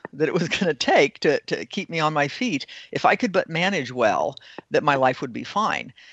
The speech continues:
And that, that wasn't the case, because inside there was this fear that, um, it was a nameless fear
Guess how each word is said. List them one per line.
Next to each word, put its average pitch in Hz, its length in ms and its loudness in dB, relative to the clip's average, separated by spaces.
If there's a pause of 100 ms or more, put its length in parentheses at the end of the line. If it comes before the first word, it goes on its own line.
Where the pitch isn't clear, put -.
(100)
And 165 140 0
that, 233 200 2 (140)
that 220 200 0
wasn't 202 320 0
the 165 80 -12
case, 175 400 -6
because 160 380 -6
inside 185 720 2
there 143 180 0
was 135 280 0
this 131 280 -6
fear - 560 -6 (440)
that, 135 440 4 (100)
um, 127 480 -6 (520)
it 147 80 0
was 147 260 0
a 135 80 4
nameless 151 580 2
fear 104 500 -2